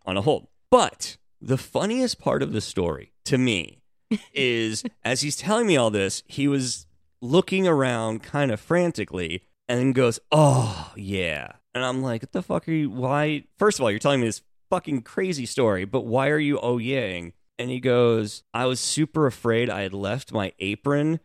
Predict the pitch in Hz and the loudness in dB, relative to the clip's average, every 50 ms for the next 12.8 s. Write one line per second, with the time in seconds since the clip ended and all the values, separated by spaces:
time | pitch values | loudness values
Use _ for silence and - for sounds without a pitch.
0 | _ _ _ 127 113 127 127 110 - - - - - 101 104 104 117 135 151 165 | _ _ _ -4 -2 -2 -2 -4 -6 -8 -10 -4 0 0 2 2 2 2 0 -2
1 | 170 - _ - 113 110 107 98 - - - 147 143 139 - - _ _ 101 92 | -4 -8 _ -6 -4 -4 -4 -4 -6 -4 -4 -4 -2 -2 -6 -8 _ _ -2 -2
2 | 101 107 117 135 151 170 170 170 - - _ _ - - 131 123 120 117 113 110 | 0 -2 -2 0 0 0 -2 -2 -4 -8 _ _ -2 0 2 2 4 4 2 0
3 | - - - 117 113 - - - 135 131 135 139 143 147 135 - 131 127 123 - | 0 -2 -6 -6 -6 -8 -4 0 2 4 4 4 2 0 0 0 0 0 0 0
4 | 123 117 107 104 107 107 107 110 110 - 117 101 101 104 107 113 117 - - 110 | -2 -2 -2 -2 -2 -2 -2 -2 -4 -4 -4 -4 -4 -2 0 -2 -2 -2 -2 -4
5 | 113 117 - 123 120 117 117 117 - - 101 107 110 107 101 101 98 98 95 90 | -4 -2 -2 -2 -2 0 -2 -4 -6 -6 -6 -4 -4 -4 -4 -4 -2 -2 -2 -4
6 | 98 135 - _ 120 123 131 135 123 123 110 92 85 110 98 90 85 - - - | -4 -8 -4 _ 4 6 6 6 6 4 2 2 2 2 2 2 2 -2 -8 -20
7 | - _ _ _ _ _ - 113 120 120 113 113 - - 127 127 123 123 120 247 | -20 _ _ _ _ _ -2 -2 0 0 0 0 0 0 2 4 4 4 4 4
8 | 247 247 240 139 135 135 143 151 151 147 135 123 120 120 - - - - 175 190 | 4 4 6 6 6 6 6 6 6 6 6 6 6 4 2 0 -8 -6 -4 -2
9 | 190 190 180 175 151 147 170 170 170 175 147 151 165 190 240 - - - - _ | 0 2 8 8 8 8 8 6 6 6 8 8 8 8 6 4 0 -8 -18 _
10 | _ 127 151 160 160 156 151 143 135 120 104 107 131 156 170 185 175 156 139 127 | _ 4 6 6 6 6 6 4 2 0 -2 0 2 4 6 8 8 8 8 6
11 | 131 135 143 147 - - - 170 151 131 117 104 95 90 87 - _ _ _ _ | 6 4 4 2 -2 -4 0 4 4 4 4 4 2 0 -2 -4 _ _ _ _
12 | _ _ 135 127 113 101 98 - - - 127 107 92 80 76 78 | _ _ 4 6 6 6 4 4 2 2 2 2 2 2 -2 -6